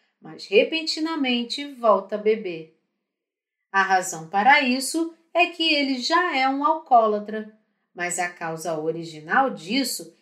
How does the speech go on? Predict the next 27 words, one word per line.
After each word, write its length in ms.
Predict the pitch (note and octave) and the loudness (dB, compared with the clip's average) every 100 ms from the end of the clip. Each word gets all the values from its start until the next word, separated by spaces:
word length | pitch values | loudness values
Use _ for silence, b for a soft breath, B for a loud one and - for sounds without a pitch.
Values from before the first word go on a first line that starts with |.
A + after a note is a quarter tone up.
| b | b
é 120 | E3 E3+ | -10 -10
que 120 | D#3+ | -10
a 60 | |
sua 420 | D3+ - C#4+ D#4+ C4 | -8 -6 2 4 4
mente 420 | G3+ A#3+ B3 G#3+ | 2 0 -2 -8
está 300 | G3+ - A#3 | -10 -8 -6
sempre 640 | - - C4 D4+ D#4 G#3+ | -6 -4 -2 -2 -2 -4
vazia. 640 | G3 E3+ E3 E3 C#3+ C#3+ C#3+ _ _ _ _ _ _ _ _ - | -4 -6 -8 -14 -14 -14 -18 _ _ _ _ _ _ _ _ 6
Ele 280 | A#3 C#4 G#3+ | 8 8 2
bebe 500 | D#3 F#3 A3+ G3+ F3 | 2 6 6 4 -4
porque 380 | A#3+ A#3 D#4+ | -8 -6 -2
sente 500 | E4 - G#3 F#3 F3+ G#3 | -2 -2 -4 -6 -8 -4
um 40 | |
vazio 800 | G3+ D4+ D#4 C4 B3+ B3+ C4 C4 | 4 6 6 0 -4 -4 -4 -8
em 160 | E4+ F4+ | -2 -2
seu 360 | - - A3 G#3+ | -2 -2 -2 -2
coração. 720 | A3+ A3 A#3 - - F#3+ F3 _ _ _ _ _ _ _ _ _ _ _ _ _ _ | -6 -4 -4 -4 -6 -8 -10 _ _ _ _ _ _ _ _ _ _ _ _ _ _
A 140 | A#3+ C4 | 2 4
pessoa 680 | B3+ G#3 - G#3+ A#3+ A3 G3+ | 4 4 2 4 6 6 2
sempre 600 | - - E4+ F#4+ - F#3+ | -2 0 4 4 2 -6
sofre 760 | - - G3+ A#3 A#3+ B3+ - - | -4 2 4 4 2 -10 -12 -8
e 140 | A3 | -2
é 200 | A3+ A3+ | -2 -2
incapaz 880 | B3 D#4+ F4+ D#4+ C#4+ - A3+ A3+ A#3 | -4 -2 0 2 2 0 -2 -2 -4
de 80 | B3 | -8
ser 300 | - C4+ C4 | -4 -2 -2
boa 540 | G#3+ A3 G#3+ G#3 G#3 | -2 0 2 0 -4